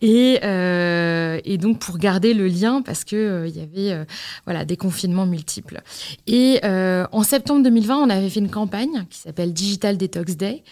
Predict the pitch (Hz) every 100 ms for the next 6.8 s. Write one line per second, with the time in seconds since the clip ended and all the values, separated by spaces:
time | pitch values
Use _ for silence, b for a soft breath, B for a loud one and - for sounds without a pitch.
0 | B B B 170 196 208 - 190 - 220
1 | 202 190 190 - 226 - 165 160 156 170
2 | 180 175 247 - B B B - 175 170
3 | - 254 226 240 226 226 247 254 - 190
4 | 175 175 175 - B B B 214 214 220
5 | 220 - 240 240 254 247 - 220 214 202
6 | 175 170 165 196 202 202 233